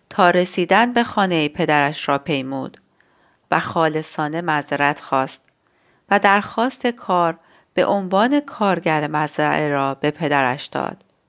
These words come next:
پدرش در کمال تعجب وی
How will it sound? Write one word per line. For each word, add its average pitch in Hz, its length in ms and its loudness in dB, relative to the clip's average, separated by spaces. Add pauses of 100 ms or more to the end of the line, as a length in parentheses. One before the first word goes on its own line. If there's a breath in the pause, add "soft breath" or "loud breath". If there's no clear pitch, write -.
(480)
پدرش 302 540 4
در 202 260 4
کمال 190 520 0
تعجب 180 680 2
وی 151 500 0